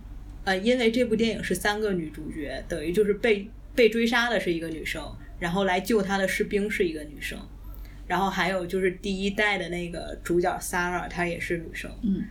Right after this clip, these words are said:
Speaker 1: 然后反派就是被派回来的机器人是一个男生，所以他的打斗戏是男生跟女生打。
Speaker 2: 哦，挺酷的。
Speaker 1: 嗯。
Speaker 2: 他有什么就是悬殊吗？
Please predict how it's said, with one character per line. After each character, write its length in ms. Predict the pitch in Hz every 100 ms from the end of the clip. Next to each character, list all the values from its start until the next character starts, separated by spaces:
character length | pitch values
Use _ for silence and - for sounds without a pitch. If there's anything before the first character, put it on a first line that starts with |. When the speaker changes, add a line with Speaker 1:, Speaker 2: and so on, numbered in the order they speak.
| -
Speaker 1:
然 140 | 175 185
后 100 | 185
反 280 | 185 - -
派 240 | 196 180
就 140 | 175
是 60 | 180
被 220 | - 190
派 220 | 185 208 190
回 140 | 170
来 100 | 165
的 80 | 165
机 180 | 170 185
器 180 | - 190
人 240 | 160 170
是 140 | 185
一 40 | 175
个 80 | 160
男 220 | - -
生， 160 | - - -
所 240 | - 185
以 160 | 190 180
他 140 | 170
的 80 | 185
打 200 | 185 170
斗 160 | 165 180
戏 220 | 175 185
是 260 | 175 175 - - -
男 220 | 170 156
生 160 | 165 185
跟 160 | 185 185
女 140 | -
生 140 | - 156
打。 160 | 160 - - - -
Speaker 2:
哦， 220 | 214 190
挺 220 | - 160
酷 200 | - 156
的。 140 | 156 - -
Speaker 1:
嗯。 160 | 170 190 -
Speaker 2:
他 120 | 240
有 100 | 185
什 100 | 165
么 200 | 151 147
就 120 | 160
是 400 | 165 156 143 113 - -
悬 280 | - 180 165
殊 240 | 190 208
吗？ 240 | 196 175